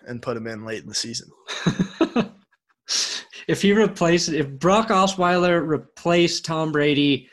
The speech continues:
Speaker 2: say, week eleven, and then went on to
Speaker 1: Yeah.
Speaker 2: win in the playoffs as Brock Osweiler while Brady was on the bench, then I would, I could live with that.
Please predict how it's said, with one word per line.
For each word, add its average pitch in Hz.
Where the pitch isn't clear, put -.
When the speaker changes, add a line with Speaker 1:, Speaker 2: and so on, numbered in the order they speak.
Speaker 2:
say, 151
week 143
eleven, 127
and 131
then 131
went 139
on 135
to 135
Speaker 1:
Yeah. 123
Speaker 2:
win 127
in 147
the 135
playoffs 131
as 117
Brock 127
Osweiler 127
while 120
Brady 127
was 120
on 123
the 117
bench, 117
then 135
I 127
would, 120
I 135
could 117
live 117
with 110
that. 113